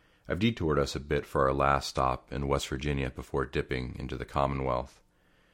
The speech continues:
We find ourselves in Fayetteville on Christmas Eve of nineteen forty-five in the home of George and Jenny Sauter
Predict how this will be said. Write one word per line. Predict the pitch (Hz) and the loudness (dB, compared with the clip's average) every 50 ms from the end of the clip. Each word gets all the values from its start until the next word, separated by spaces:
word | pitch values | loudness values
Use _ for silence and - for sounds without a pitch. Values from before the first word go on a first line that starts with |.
| _ _ _ - | _ _ _ 0
We | 101 92 | 0 2
find | - - 107 104 92 | 6 6 6 8 8
ourselves | 87 80 - - 85 78 73 71 | 6 4 4 4 4 4 4 2
in | 73 67 | 0 -4
Fayetteville | - - 78 73 71 69 - - - 64 62 64 67 - _ _ - - _ _ _ _ - | 0 0 2 2 2 0 0 -2 0 0 0 0 -4 -6 _ _ -20 -20 _ _ _ _ -2
on | - 90 87 | -2 -2 0
Christmas | - - 120 - - 92 82 - 95 | 2 0 0 0 0 -2 -2 0 2
Eve | 85 78 71 | 2 2 2
of | 71 67 69 | 0 -2 0
nineteen | 76 76 73 71 - 73 69 65 | 0 0 0 0 -2 -4 -4 -4
forty-five | - - 73 69 67 65 - 69 69 71 69 67 65 64 | -4 -2 -2 -2 -2 0 2 2 4 4 4 4 2 0
in | 67 67 65 | -2 -4 -2
the | 65 67 | -4 -4
home | 69 71 82 78 73 71 67 | -4 -2 0 0 0 0 -2
of | 65 64 67 | -4 -6 -6
George | - 78 76 71 69 67 67 64 65 | -4 0 2 2 4 2 2 0 -4
and | 64 69 67 | -6 -6 -4
Jenny | - 69 67 67 67 | -4 -4 -4 -4 -4
Sauter | 73 - - 76 71 71 67 69 67 - | -6 -2 2 4 4 4 4 4 0 -2